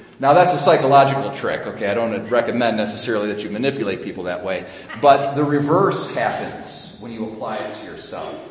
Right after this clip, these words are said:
okay? When you do some-, do something, okay,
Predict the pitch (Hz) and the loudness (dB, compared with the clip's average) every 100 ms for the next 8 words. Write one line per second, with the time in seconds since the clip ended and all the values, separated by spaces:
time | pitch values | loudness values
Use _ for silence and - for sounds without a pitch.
0 | - - - - - _ _ _ - 95 | -20 -20 -20 -20 -20 _ _ _ -18 -14
1 | 92 - - - - 123 135 156 165 165 | -14 -14 -20 -20 -12 -6 -2 -2 0 2
2 | 190 202 - 143 107 - - - 170 214 | 4 4 2 0 -2 -6 -10 -6 0 2
3 | 240 190 - 131 - 101 82 - - - | 4 2 2 0 0 -6 -10 -12 -16 -20
4 | - - - _ _ _ _ _ _ _ | -20 -20 -20 _ _ _ _ _ _ _
5 | - - 98 85 - | -20 -10 -8 -8 -10